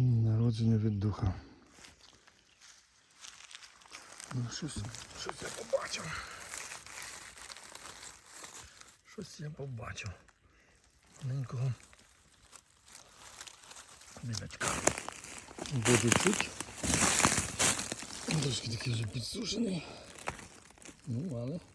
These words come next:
Боровик.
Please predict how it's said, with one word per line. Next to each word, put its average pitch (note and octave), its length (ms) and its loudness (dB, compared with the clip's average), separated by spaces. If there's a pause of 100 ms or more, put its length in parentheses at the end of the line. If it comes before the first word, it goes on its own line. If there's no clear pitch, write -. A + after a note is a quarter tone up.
(2750)
Боровик. B2 600 2